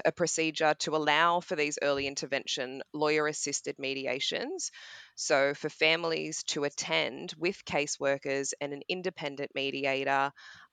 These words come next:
with the assistance of legal support on the spot. Um, and this was not previously available through Legal Aid, and it's important both families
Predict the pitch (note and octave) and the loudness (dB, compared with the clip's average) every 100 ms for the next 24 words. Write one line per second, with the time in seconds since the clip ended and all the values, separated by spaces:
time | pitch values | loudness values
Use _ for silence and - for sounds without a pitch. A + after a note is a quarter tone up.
0 | _ F3 G3 - F#3+ - F3 - E3 D#3+ | _ 0 0 2 0 0 0 -2 -4 -4
1 | E3+ D3+ D3 D3 C#3+ - - C#3 C#3 C3 | -4 0 -2 0 -4 -6 -6 -2 0 0
2 | - D3+ D3+ - - A#2+ A2+ _ - - | 0 -2 -2 -4 0 2 2 _ -20 -20
3 | - - B2+ B2 - E3 F3 F#3 F3 C#3+ | -20 -2 0 2 2 2 2 0 -2 -2
4 | - C3+ C#3 - C3 C3 C3+ D3+ E3 D#3+ | -2 -2 -2 -2 -2 0 0 0 -2 -6
5 | - D#3+ D#3+ D#3+ D#3+ D#3+ E3 E3 - D#3+ | -6 -2 -2 2 4 4 4 0 -4 -6
6 | - F3+ F3+ F#3+ - G#3+ E3+ D#3 D#3+ D3 | -6 -8 -4 -4 -4 -4 -4 -2 -4 -4
7 | D3 D3+ D3 | -4 -4 -6